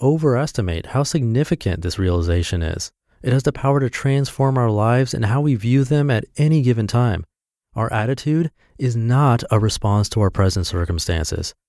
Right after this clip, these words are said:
It is a decision that we make every single day. This truth is life-changing. Where do you most need it? Do you want to change how you view your spouse, your job, your family, your financial situation, or the outlook on your life?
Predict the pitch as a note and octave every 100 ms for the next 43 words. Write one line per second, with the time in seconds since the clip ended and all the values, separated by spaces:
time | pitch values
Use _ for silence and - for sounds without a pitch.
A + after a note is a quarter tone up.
0 | _ - B2 C#3 C3 A#2 A#2 - D#3 F3+
1 | - F2+ - _ - F#2+ A2 D3+ C#3 C3+
2 | C#3 - _ _ - B2+ A#2 B2 B2 -
3 | G2 F#2+ F2+ F2 E2+ E2+ - _ _ _
4 | _ _ _ - A#2+ - - A#2 B2+ -
5 | _ - F#2+ E2 F#2 F2+ - F2 E2 -
6 | - _ _ _ _ - G2+ C3 D3 A#2+
7 | A#2 A#2 G#2 G2 F#2+ A2+ F#2+ - _ _
8 | _ _ _ _ - A#2 B2+ D#3+ - C3+
9 | - A#2 C3 C3 A2 B2+ A2+ F#2 - A2+
10 | A2 A#2 A#2 - - F2+ D#2+ - G2 G#2+
11 | A#2 A2+ F#2+ E2 F2 - G#2+ A2+ A#2+ A#2+
12 | B2 A#2 - - F2 D#2+ F2+ F2 G2+ B2
13 | B2 - A#2 A#2+ - B2 B2+ A#2+ F2 F2
14 | G2 G#2 G#2+ G#2+ G2 F2 E2+ G#2+ D#3